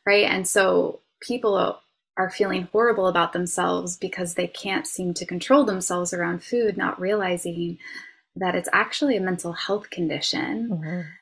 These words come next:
Speaker 1: that isn't stemming from a lack of willpower or being lazy,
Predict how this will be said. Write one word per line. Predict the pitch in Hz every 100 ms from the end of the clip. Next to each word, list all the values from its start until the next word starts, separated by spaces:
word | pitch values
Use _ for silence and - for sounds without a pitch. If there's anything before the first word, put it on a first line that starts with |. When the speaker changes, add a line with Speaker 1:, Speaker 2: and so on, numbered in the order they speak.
| -
Speaker 1:
that | 392 403 - -
isn't | 214 240
stemming | - 196 196 185
from | 175 175
a |
lack | 175 175 -
of | 175
willpower | 180 185 190 - - - - - -
or | - 185
being | 180 175 170
lazy, | 165 175 170 170 202 - - - -